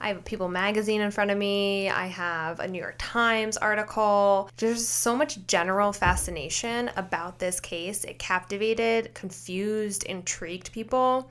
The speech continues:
And I really want to go into all the details of that night and what happened and the discovery of this body, but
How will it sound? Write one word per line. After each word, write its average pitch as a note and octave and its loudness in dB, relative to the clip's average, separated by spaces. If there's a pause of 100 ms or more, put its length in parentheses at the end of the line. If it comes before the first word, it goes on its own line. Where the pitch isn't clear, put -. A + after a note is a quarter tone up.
And G#3 4 (100)
I A3 4
really A#3+ 6
want C4 4
to B3 2
go G3 4
into G3 -2
all F3+ 2
the G3+ -4
details F#3+ -4
of F#3+ -2
that G#3 0
night E3+ -4
and F#3 -4
what F#3 0
happened F3 -2
and E3+ -8
the F3 -6
discovery F#3+ -2 (580)
of F#3+ 0
this A3 2
body, F3 4
but F#3 0